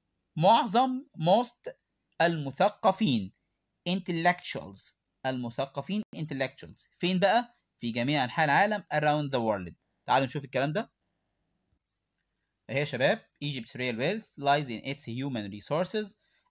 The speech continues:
and the creativity of its youth and their excellence in all fields. الترجمة التانية: Books will remain the re-، the preferred source of knowledge for most intellectuals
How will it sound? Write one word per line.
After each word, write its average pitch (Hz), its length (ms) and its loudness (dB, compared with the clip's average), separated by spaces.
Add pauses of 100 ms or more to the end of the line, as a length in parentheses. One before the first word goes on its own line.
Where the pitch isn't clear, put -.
and 151 240 2
the 117 160 -6
creativity 117 760 -6
of 107 100 -10 (120)
its 131 180 -12
youth 151 260 0 (400)
and 143 240 -2
their 151 240 2
excellence 175 760 -2
in 135 100 -4
all 147 300 0
fields. 98 500 -8
الترجمة 135 400 -2
التانية: 196 440 -2 (320)
Books 180 420 0
will 156 160 2
remain 147 640 -2
the 107 80 -2
re-، 113 420 -10
the 131 60 0
preferred 131 540 -2
source 160 460 -2 (340)
of 147 160 4
knowledge 147 540 2 (300)
for 151 220 2
most 175 420 2
intellectuals 143 1040 -4